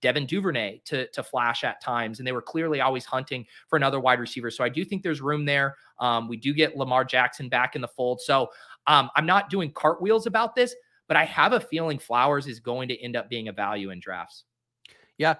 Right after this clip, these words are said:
Speaker 2: I think that's a fair way to look at it. And I, I think you're right about the Dotson comp if we are just looking purely in a best ball level and, or I guess, best ball combined with the N F L draft capital thing.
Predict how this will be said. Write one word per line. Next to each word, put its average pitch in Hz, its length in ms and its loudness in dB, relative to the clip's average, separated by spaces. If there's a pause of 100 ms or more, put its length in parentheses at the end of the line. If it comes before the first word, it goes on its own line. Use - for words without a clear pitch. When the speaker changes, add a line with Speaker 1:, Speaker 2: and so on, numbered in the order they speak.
Speaker 2:
I 185 140 4
think 247 140 0
that's 277 180 2
a 262 60 -2
fair 233 220 4
way 220 100 4
to 202 80 0
look 170 200 0
at 185 80 -2
it. 180 120 0
And 170 80 0
I, 170 200 4
I 185 200 4
think 202 260 -8
you're 180 140 -2
right 147 240 0
about 135 180 2
the 131 80 -8
Dotson 120 400 -2
comp 135 320 0
if 123 140 -8
we 127 100 -4
are 120 100 -2
just 120 200 -10
looking 127 260 -4
purely 139 320 -4
in 127 60 -4
a 117 40 -8
best 123 300 -2
ball 131 180 2
level 131 280 2
and, 117 80 -6
or - 260 -8
I - 20 2
guess, 180 140 2
best 165 220 0
ball 151 120 4
combined 135 380 -2
with 135 100 -4
the 135 120 -4
N 131 80 -4
F - 100 -6
L 131 80 0
draft 123 340 -2
capital 139 320 0
thing. 147 280 -4